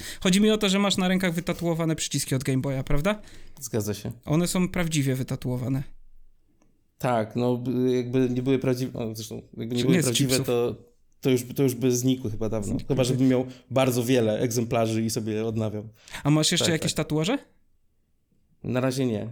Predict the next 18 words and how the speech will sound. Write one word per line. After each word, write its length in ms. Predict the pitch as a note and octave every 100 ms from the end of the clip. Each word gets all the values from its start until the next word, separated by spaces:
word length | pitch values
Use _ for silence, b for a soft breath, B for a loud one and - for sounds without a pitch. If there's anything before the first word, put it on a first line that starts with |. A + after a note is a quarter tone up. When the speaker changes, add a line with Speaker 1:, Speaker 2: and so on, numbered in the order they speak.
| - -
Speaker 2:
ale 160 | C#3+
Speaker 1:
Nie. 60 | C3+
Speaker 2:
mam, 180 | C3+ C3+
mam 480 | C3+ C3 C#3 C3+ -
w-, 400 | C3+ C3 C3+ C3
wiele 200 | C3+ C#3+
pomysłów 560 | C3+ C3+ C3+ C3+ C3 B2
i, 480 | - A#2+ A2+ A#2 A2+ - - A#2 A#2 A2+ A2+ B2 C3+
y, 20 |
szczerze 260 | - D3 D3
mówiąc, 220 | C#3+ C#3+
po 100 | D3
pierwszych 280 | D3+ D3 C#3+
tatuażach, 720 | C#3 C3 C3+ B2+ B2+ B2 -
y, 260 | A#2+ A#2 A#2+ B B B B
to 100 | -
też 140 | E3+ D3
był, 280 | D#3+ D3